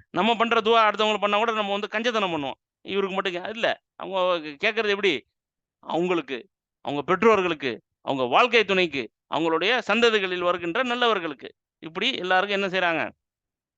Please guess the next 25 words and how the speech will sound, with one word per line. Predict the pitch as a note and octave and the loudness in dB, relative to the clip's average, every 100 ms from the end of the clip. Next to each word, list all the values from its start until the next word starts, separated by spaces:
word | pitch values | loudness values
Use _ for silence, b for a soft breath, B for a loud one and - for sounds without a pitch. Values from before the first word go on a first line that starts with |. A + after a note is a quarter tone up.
| _ | _
இவங்க | - D3+ C#3+ | -8 -6 -4
வந்து | C#3 G#3 - D3 | -2 -2 -4 -2
துவா | E3 D#3 | 0 0
செய்றாங்க. | C#3 B2+ A#2 B2 B2 - _ _ _ _ | -2 -4 -4 -4 -6 -8 _ _ _ _
சரி, | - - C#3 B2+ G#2 _ | -12 -2 0 0 -4 _
அப்ப | - D3 | -6 -4
இதோட | F3 D#4 D4+ | 2 4 4
முடிஞ்சுச்சா | A#3 A#3 G#3 F3+ G3+ A3 G#3 | 4 2 0 2 4 4 2
அப்படின்னு | F3+ F3+ D#3+ | -2 -2 -2
பார்த்தா | D#3+ | -2
இல்ல. | A3 G3+ F#3+ C3 - _ _ _ _ _ _ _ _ _ _ _ _ _ _ _ - | -4 -4 -4 -4 -6 _ _ _ _ _ _ _ _ _ _ _ _ _ _ _ -8
அடுத்து | G#3 C4 | -4 -2
போகுது, | G#3+ F#3+ B2 - _ | 2 0 0 -8 _
அடுத்த | D#3+ F#3+ G#3+ | -4 0 2
ஆயத்து. | F#3 F3 C3 G2+ _ _ _ _ _ | 2 0 -4 -14 _ _ _ _ _
"அவர்களை | - E3 G3 F#3 E3+ | -2 0 0 -2 -4
வந்து | E3 F3 C4+ | -4 -4 -6
நீ | G#3 G3 - | -8 -10 -2
தீமைகளில் | D4 C#4+ A#3 G3 F3+ E3 | 0 2 2 0 -4 -6
இருந்து | E3 A3 | -8 -4
என்ன | A3+ G#3+ | -4 -2
செய்? | G#3 F3+ C3 _ | -2 -2 -4 _
நீ | E3 | -6
வந்து | E3 D#3 G3+ B3 _ _ _ F3+ | -4 -2 -2 -4 _ _ _ -2
காப்பாத்து" | F#3 D#3+ B2+ B2+ C#3+ C3 | 0 0 -2 -4 -4 -4